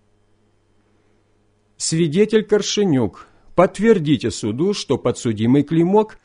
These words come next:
является организатором преступной группы сектантов. На предварительном следствии вы заявили, что Климок, Ахтеров Павел, Петраш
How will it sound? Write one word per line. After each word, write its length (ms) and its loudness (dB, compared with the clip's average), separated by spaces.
является 840 0
организатором 1120 -2
преступной 720 -4
группы 380 -4
сектантов. 680 -6
На 140 0
предварительном 760 -2
следствии 640 -2
вы 220 -2
заявили, 680 -4
что 260 -6
Климок, 640 -2
Ахтеров 760 -2
Павел, 400 -4
Петраш 800 -4